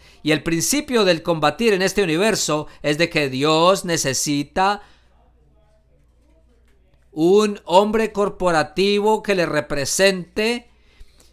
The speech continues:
y s-, subyugue a su enemigo de el usurpador para hacer de la tierra su reino. Así que se necesita este combatir,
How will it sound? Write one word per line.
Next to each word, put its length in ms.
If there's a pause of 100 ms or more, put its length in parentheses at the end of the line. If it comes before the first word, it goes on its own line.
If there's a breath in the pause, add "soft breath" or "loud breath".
(560 soft breath)
y 140
s-, 360 (200)
subyugue 800
a 100
su 220
enemigo 1040 (340 soft breath)
de 480
el 180
usurpador 960
para 240
hacer 240
de 80
la 160
tierra 380
su 160
reino. 580 (480)
Así 280
que 120
se 160
necesita 540
este 200
combatir, 800